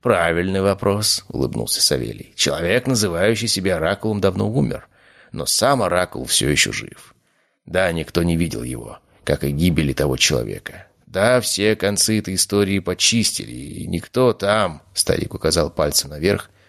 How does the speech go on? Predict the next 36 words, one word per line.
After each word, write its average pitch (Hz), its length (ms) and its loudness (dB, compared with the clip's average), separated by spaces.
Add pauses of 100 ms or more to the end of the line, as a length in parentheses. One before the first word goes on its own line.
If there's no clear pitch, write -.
(240)
но - 80 -4
я 82 160 2
поняла, 78 400 0
что 76 220 -2
он 67 160 -2
имеет 82 240 2
в - 20 -8
виду 76 240 0
верхние 80 420 0
уровни. - 400 -10 (380)
«Никто 120 460 0
там 92 240 0
не 90 100 -2
помнит, 92 480 2
откуда 85 340 0
взялся 80 680 0
Оракул. - 480 -10 (420)
Но 101 100 0
я 87 160 2
уверен, 82 520 -2 (440)
что - 220 0
это 82 180 2
то 82 120 -10
самое 82 380 0
существо, 87 720 0
которое 87 380 0
исследовала 85 640 0 (140)
земная 98 520 2
лаборатория. 90 720 0 (460)
Только 104 300 2
при 104 160 0
нем 110 220 4
теперь 98 300 -2
находится 107 500 0
новый 113 280 2
представитель». 120 760 0